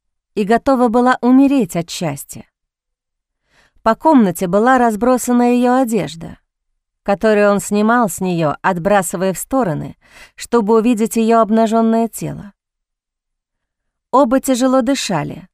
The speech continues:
потому что как только они дошли до спальни Бастиана, всё повторилось опять. «И как мы теперь будем?» — хрипло спросила девушка, поцеловав его грудь.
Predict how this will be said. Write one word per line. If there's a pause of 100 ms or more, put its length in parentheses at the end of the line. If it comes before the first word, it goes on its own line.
(460)
потому
что
как
только
они
дошли
до
спальни
Бастиана, (360)
всё
повторилось
опять. (1300)
«И
как
мы
теперь
будем?» — (1120)
хрипло
спросила
девушка,
поцеловав
его
грудь.